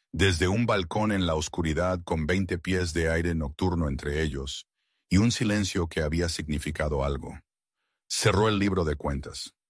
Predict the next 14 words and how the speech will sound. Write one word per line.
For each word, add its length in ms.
Se 200
levantó. 540
Caminó 400
primero 360
hacia 220
la 80
ventana, 640
no 260
para 200
confirmar 720
lo 160
que 140
ya 160
sabía, 580